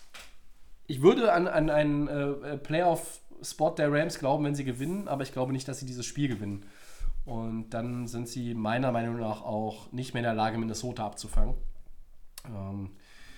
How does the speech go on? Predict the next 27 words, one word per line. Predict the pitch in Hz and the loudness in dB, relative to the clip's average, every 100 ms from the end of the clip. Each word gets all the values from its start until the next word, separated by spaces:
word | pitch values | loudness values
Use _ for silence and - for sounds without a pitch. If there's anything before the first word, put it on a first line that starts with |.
| - - - - - - - - | -16 -16 -16 -16 -16 -14 -14 -6
das | - | -4
Spiel | - 180 | 0 0
gegen | 170 170 | 2 2
die | 151 | 0
Seahawks, | - 175 180 175 - 175 | 2 4 4 2 -6 -2
äh, | 156 156 | 0 0
in | 151 170 | 0 -2
Seattle, | 180 170 175 170 | 0 0 0 0
das | 151 - | -2 2
war | 151 | 2
ein | 151 | 4
enges | 160 147 | 0 0
Ding. | 160 190 156 | -2 0 0
Sörlein | 156 156 143 | 2 2 2
hat | 143 | 0
den | 147 143 139 143 - - | 0 0 6 6 4 2
Game | 151 160 | 2 2
Winner | 156 143 | 2 0
verschossen | 139 - 156 180 175 185 - | 0 0 0 0 -2 -2 -6
und, | 143 139 139 139 143 - | -4 -2 -2 -4 -8 -6
äh, | 143 139 135 | -4 -2 -2
da | 135 | -4
hätten | 143 | -2
sie | 139 | -4
eigentlich | 135 | -4
gewinnen | 131 143 151 | -4 -2 -2
müssen. | 147 160 | -2 -6